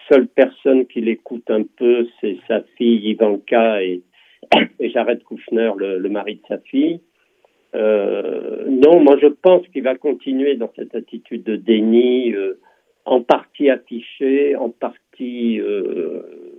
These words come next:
répondant à ses convictions, jusqu'au quatorze décembre, quand il y aura le vote du collège électoral. Et là, le, le collège électoral, euh, bien évidemment, va voter, euh,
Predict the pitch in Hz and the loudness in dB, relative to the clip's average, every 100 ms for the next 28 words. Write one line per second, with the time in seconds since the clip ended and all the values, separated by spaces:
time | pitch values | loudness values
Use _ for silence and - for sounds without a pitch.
0 | - - - 107 117 113 117 - - 110 | -20 -18 -10 -2 2 4 2 0 -4 -4
1 | 101 110 - 156 170 - - _ _ - | -4 -10 -4 0 0 -2 -12 _ _ -10
2 | 123 - 131 143 139 131 104 117 117 151 | 0 2 4 4 4 2 2 -4 -2 -2
3 | 151 160 131 98 - 117 110 95 110 98 | 0 -2 -6 -10 -6 -4 -4 -6 -6 -6
4 | 104 117 101 92 107 101 107 92 - - | -4 -6 -6 -4 -4 -2 -6 -8 -10 -6
5 | 101 101 135 151 - _ _ _ _ _ | -4 -2 -2 -2 -6 _ _ _ _ _
6 | - 107 123 131 117 107 104 101 101 113 | -8 0 6 6 6 2 -2 -4 -8 -8
7 | 104 101 101 90 - 101 110 101 87 92 | -6 -8 -10 -14 -10 -8 -4 -6 -6 -12
8 | - - - 113 104 113 101 98 110 107 | -14 -20 -2 0 0 -4 -6 -2 -2 -2
9 | 98 - 95 _ 113 98 90 - 78 76 | -4 -4 -10 _ 0 2 2 -2 -8 -8